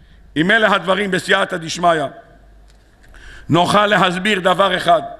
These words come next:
וממנו להגיע להתעוררות אחת לקראת יום הכיפורים. כולנו יודעים שכגודל הירידה של הקדוש ברוך הוא למטה,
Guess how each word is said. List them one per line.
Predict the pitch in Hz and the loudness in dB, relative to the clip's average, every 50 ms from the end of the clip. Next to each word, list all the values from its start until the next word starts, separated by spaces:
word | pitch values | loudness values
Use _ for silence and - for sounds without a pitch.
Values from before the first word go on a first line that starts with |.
| - - - - - - - - - - - - - - - | -20 -20 -20 -20 -20 -20 -20 -20 -20 -20 -20 -20 -10 -2 0
וממנו | 185 190 185 185 196 214 214 208 202 | 2 4 4 4 4 4 4 4 4
להגיע | 196 190 180 185 175 170 196 196 190 175 156 - - - - - | 4 4 2 2 0 -2 -2 0 2 2 2 0 -6 -16 -16 -8
להתעוררות | - 156 180 180 175 - 185 180 185 180 180 196 185 - | -4 -4 -4 -2 0 0 0 2 2 0 0 -2 0 0
אחת | 190 185 - 190 180 - | 0 2 2 2 2 2
לקראת | 160 160 - 170 170 165 165 - | -2 -4 0 2 2 2 2 0
יום | 156 151 | -2 -2
הכיפורים. | 151 131 151 143 131 - 127 120 120 117 - - - - - - - - - - - - - - - - - - - - - - - - - - - - - - - - - - - - - - - - | -2 -4 -4 -8 -6 -6 -8 -8 -8 -10 -12 -16 -20 -20 -20 -20 -20 -20 -20 -20 -20 -20 -20 -20 -20 -20 -20 -20 -20 -20 -20 -20 -18 -12 -10 -8 -8 -8 -8 -8 -8 -10 -12 -14 -14 -16 -18 -18 -10 0
כולנו | - 196 202 208 220 233 233 233 | 2 4 4 6 4 4 4 4
יודעים | 226 214 208 185 196 180 165 143 - - - - - - - - _ - - - - - - - - - - - - - | 2 2 2 2 0 -2 -2 -4 -8 -12 -20 -20 -20 -20 -20 -20 _ -20 -20 -20 -20 -20 -20 -20 -20 -20 -20 -20 -20 -10
שכגודל | - - - 202 202 160 202 202 - - 226 254 254 220 233 220 196 170 139 - - - - - - - - - - - - _ - _ _ _ - - - - | -2 2 2 2 4 4 2 0 2 2 2 2 4 4 2 2 2 0 -2 -8 -14 -20 -20 -20 -20 -20 -20 -20 -20 -20 -20 _ -20 _ _ _ -20 -20 -12 -2
הירידה | - 170 190 202 208 208 208 214 214 170 226 233 240 226 | 0 0 2 2 2 0 0 -2 0 2 2 2 2 2
של | - 226 226 220 | 0 0 0 0
הקדוש | 208 202 - 208 190 214 233 220 165 | 0 0 0 -2 0 0 -2 -2 0
ברוך | 202 226 208 - | 0 0 0 0
הוא | 202 208 | -4 -4
למטה, | 202 208 202 214 220 214 220 208 208 196 | -4 -2 0 0 0 0 0 0 -2 -2